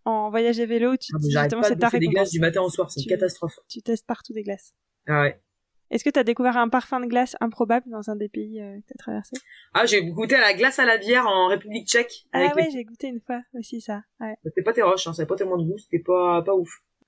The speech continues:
Speaker 1: Et alors, si tu penses à quelque chose que t'as senti, une odeur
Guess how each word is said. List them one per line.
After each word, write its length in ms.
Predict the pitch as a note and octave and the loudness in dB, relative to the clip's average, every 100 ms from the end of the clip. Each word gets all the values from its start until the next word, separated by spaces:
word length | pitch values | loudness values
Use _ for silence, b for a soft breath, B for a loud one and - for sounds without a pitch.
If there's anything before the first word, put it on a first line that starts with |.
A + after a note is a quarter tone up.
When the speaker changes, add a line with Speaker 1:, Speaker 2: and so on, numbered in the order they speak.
| _ B B B B | _ B B B B
Speaker 1:
Et 40 | B3 | 0
alors, 180 | A#3+ | 0
si 120 | B3 D#4 | -2 -10
tu 140 | C4+ | -6
penses 200 | D4+ D#4 | -2 -2
à 100 | B3+ | -4
quelque 200 | B3+ C4 | -8 -8
chose 180 | D4+ D4+ | -8 -4
que 120 | A#3+ | -6
t'as 180 | A3+ G#3+ | -4 -6
senti, 460 | - D4 - C#4 - _ - | -4 -6 -4 -6 -6 _ -14
une 140 | A3 | -8
odeur 480 | A#3+ A3+ A3 - - | -4 -2 -4 -6 -20